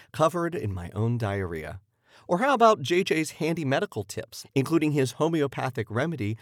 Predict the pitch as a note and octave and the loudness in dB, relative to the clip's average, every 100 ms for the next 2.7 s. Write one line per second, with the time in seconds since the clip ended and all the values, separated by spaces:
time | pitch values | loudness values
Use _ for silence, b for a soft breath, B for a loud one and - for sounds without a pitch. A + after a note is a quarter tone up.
0 | B - - A#3+ E3+ - F2 E2 F2 F#2+ | B -4 0 2 2 0 -6 -8 -8 -10
1 | - G2 C3 A#2 - F#2+ C3+ D#3+ D3 A2+ | -8 -6 -4 -4 -4 -2 -2 -2 -6 -6
2 | F2 A#2 C#3 B2 C#3 F#2 - | -2 -2 -2 -4 -4 -6 -10